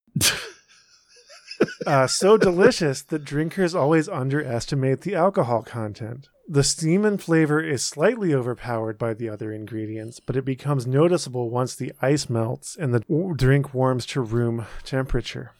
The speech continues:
Speaker 1: Just serve it as room temperature, then.
Speaker 2: Yeah. <sighs>
Speaker 1: Just do it, Joe.
Speaker 2: <sighs> Vodka, tequila, white rum, or whiskey. I'm not reading the measurements. It doesn't matter.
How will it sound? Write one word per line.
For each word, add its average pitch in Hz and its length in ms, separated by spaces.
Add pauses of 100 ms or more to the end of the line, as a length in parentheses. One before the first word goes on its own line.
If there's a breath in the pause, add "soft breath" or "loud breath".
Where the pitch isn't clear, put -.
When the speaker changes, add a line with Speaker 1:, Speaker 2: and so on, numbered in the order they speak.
(120)
Speaker 1:
Just - 320
serve 214 280
it 214 80
as 202 160
room 208 240
temperature, 196 480
then. 104 240 (420)
Speaker 2:
Yeah. 117 400 (600 loud breath)
<sighs> 117 100 (880 loud breath)
Speaker 1:
Just - 160
do 311 220
it, 254 100
Joe. 233 360 (220)
Speaker 2:
<sighs> 131 180 (280 loud breath)
Vodka, 202 460
tequila, 175 520
white 147 300
rum, 131 340
or 123 220
whiskey. 147 360
I'm 170 100
not 190 180
reading 135 280
the 120 60
measurements. 110 520
It 113 80
doesn't 120 300
matter. 107 340